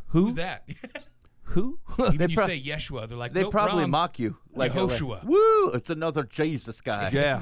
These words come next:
Speaker 2: <laughs> It's one of them Jesus fellas.
Speaker 1: Yeah.
Speaker 3: <laughs> Yeah, yeah, yeah,
Speaker 2: It's,
Speaker 3: yeah.
Speaker 2: uh, where's Ye-, is Yeshua another one of those situations then that it's like a half translation, half in between?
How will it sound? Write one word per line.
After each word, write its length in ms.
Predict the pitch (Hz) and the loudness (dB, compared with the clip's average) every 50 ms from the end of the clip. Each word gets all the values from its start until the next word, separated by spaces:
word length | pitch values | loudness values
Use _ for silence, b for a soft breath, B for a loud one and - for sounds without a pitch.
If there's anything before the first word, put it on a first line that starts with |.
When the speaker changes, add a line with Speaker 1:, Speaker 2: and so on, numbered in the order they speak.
| 147 | -4
Speaker 2:
<laughs> 80 | 131 127 | -4 -4
It's 140 | 190 214 - | -4 -4 -2
one 180 | 208 277 311 302 | -2 -4 -4 -4
of 60 | 311 | -4
them 180 | 330 320 311 220 | -6 -6 -6 -4
Jesus 420 | 175 226 220 160 127 139 127 - | -4 -4 -4 -4 -6 -10 -14 -10
fellas. 380 | - 156 156 131 104 - - - | -8 -8 -8 -6 -8 -10 -10 -6
Speaker 1:
Yeah. 320 | - 117 127 127 110 92 - | -6 -4 -2 -2 -4 -4 -6
Speaker 3:
<laughs> 40 | - 175 151 - - - - - - B B B B B B B B B B B B B B - _ | -8 -10 -10 -10 -10 -12 -12 -12 -12 B B B B B B B B B B B B B B -14 _
Yeah, 220 | 110 110 104 87 - - - | -6 -6 -6 -6 -10 -16 -12
yeah, 120 | - 117 127 | -10 -6 -4
yeah, 60 | - - | -4 -4
Speaker 2:
It's, 80 | 120 127 | -2 -4
Speaker 3:
yeah. 80 | 117 107 101 - - - - 208 | -6 -6 -8 -12 -18 -18 -14 -10
Speaker 2:
uh, 40 | 240 | -8
where's 280 | - 294 339 339 - | -6 -4 -6 -6 -6
Ye-, 120 | 185 220 - - | -8 -10 -8 -6
is 200 | 208 196 151 151 | -8 -8 -6 -8
Yeshua 520 | 175 226 269 262 - - 262 240 240 226 | -6 -6 -6 -6 -6 -8 -8 -8 -8 -8
another 280 | 220 214 220 202 226 220 | -6 -8 -8 -8 -8 -8
one 100 | 226 226 | -6 -8
of 60 | 220 | -8
those 120 | 220 208 | -8 -8
situations 600 | - 226 - - 214 214 214 208 - 220 220 180 | -8 -10 -12 -10 -10 -10 -10 -10 -10 -12 -12 -10
then 160 | 220 220 220 | -12 -12 -12
that 100 | 208 180 | -10 -12
it's 140 | 165 156 - | -12 -12 -12
like 100 | 165 147 | -12 -12
a 60 | 143 | -12
half 240 | 123 143 160 170 165 - | -14 -14 -14 -14 -16 -18
translation, 680 | - 180 175 170 156 151 160 165 156 147 - 160 143 120 | -18 -16 -16 -16 -16 -14 -14 -14 -14 -14 -14 -16 -16 -14
half 240 | 147 143 147 151 - | -14 -16 -16 -16 -16
in 120 | 151 139 | -16 -16
between? 440 | 131 131 - 135 147 147 160 170 175 | -14 -12 -12 -10 -10 -10 -10 -10 -12